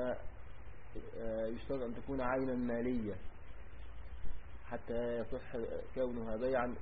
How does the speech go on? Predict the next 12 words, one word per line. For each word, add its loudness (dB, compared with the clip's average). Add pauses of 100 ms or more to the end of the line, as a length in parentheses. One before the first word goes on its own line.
(160)
اصطلاحا. -2 (260)
قال: 8
"وأما 6
شرعا 6
فأحسن 2
ما 0
قيل 2
فيه". 2 (960)
يبقى 2 (840)
بمجرد 4
أن 2
نسمع 0